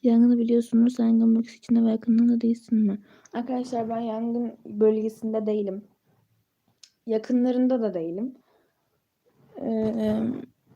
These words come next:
umarım bir an önce biter. Çocuğun biri itfaiyecileri su ailen götürürken zehirlenmiş. Aga be.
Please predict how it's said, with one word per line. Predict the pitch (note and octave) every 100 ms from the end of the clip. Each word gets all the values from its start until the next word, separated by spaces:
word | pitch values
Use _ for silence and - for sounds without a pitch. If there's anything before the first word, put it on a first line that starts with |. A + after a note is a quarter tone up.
| - _ _ _ -
umarım | B3 B3+ B3 B3 B3 _ _ _ _ _ _ _ _ A3
bir | A#3
an | A3+
önce | A3 A3 A#3 B3 B3 -
biter. | G3 A3+ F#3+ E3+ - - _ _ _ _ _ _ _ _ _ _ _ _ _ _ _ _ _ _ _ _ _ _ - _
Çocuğun | - A3 A#3 A#3
biri | A#3 B3
itfaiyecileri | A#3 - G#3+ G#3+ A3 A3+
su | A#3 - A3
ailen | G#3+ G#3+ A3+
götürürken | A3 A3 - - G#3+
zehirlenmiş. | G#3+ G3 G3 G#3 G#3
Aga | B3 -
be. | - _ B3